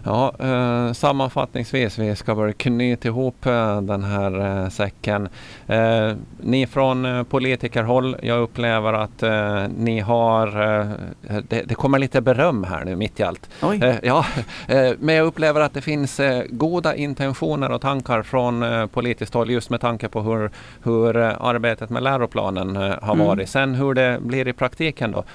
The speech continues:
Speaker 1: det återstår ju att se då. Men
Speaker 2: Ja.
Speaker 1: jag, jag upplever att ni ger också skolan förutsättningar för att kunna leva upp till de här rekommendationerna.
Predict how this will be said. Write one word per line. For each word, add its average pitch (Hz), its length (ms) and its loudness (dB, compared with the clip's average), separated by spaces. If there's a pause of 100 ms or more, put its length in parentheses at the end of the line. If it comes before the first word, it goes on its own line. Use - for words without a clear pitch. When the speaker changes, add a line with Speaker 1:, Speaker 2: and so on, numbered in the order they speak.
(120)
Speaker 1:
det 123 100 2
återstår 139 600 0
ju 131 80 0
att 120 60 -4
se 139 200 -2
då. 98 120 -2
Men 123 320 0
Speaker 2:
Ja. - 80 -2
Speaker 1:
jag, 143 480 2 (240)
jag 147 400 0
upplever 120 440 0
att 110 160 0 (320)
ni 139 260 2
ger 123 440 0 (100)
också 120 280 -4
skolan 117 480 0
förutsättningar 110 720 -2
för 120 240 2
att 110 120 -2
kunna 113 240 -2
leva 110 280 0
upp 135 180 -4
till 170 100 -4
de 123 120 -4
här 95 100 -4
rekommendationerna. 98 840 -6